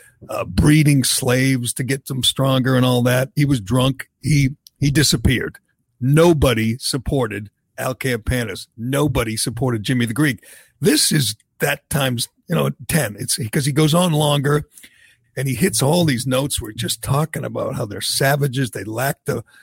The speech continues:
melatonin or whatever from the sun. And, and, and they're, they're, they're close to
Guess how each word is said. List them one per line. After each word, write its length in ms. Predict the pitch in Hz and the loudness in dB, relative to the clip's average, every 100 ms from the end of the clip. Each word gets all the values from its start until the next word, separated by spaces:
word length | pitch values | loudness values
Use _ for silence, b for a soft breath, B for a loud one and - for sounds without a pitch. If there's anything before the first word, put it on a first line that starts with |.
| b b - | b b -6
melatonin 840 | 131 156 147 - - 139 147 151 | 0 0 0 0 2 4 4 2
or 60 | 135 | 2
whatever 420 | 120 127 139 139 | 2 2 2 2
from 220 | 131 131 | 0 0
the 80 | 104 | 0
sun. 580 | - - 131 135 139 143 b b b _ _ - | 0 2 2 4 2 0 b b b _ _ -6
And, 260 | 156 139 135 | -2 -2 -2
and, 320 | 143 143 135 - _ - | 0 0 0 -4 _ -4
and 200 | 156 147 | 2 4
they're, 220 | 151 151 | 4 0
they're, 320 | 143 151 156 139 123 - _ _ _ _ - | 0 2 2 2 -2 -6 _ _ _ _ -4
they're 360 | 180 156 139 131 | 2 4 4 0
close 500 | - - 208 233 - | 0 4 6 6 4
to 200 | 160 | 0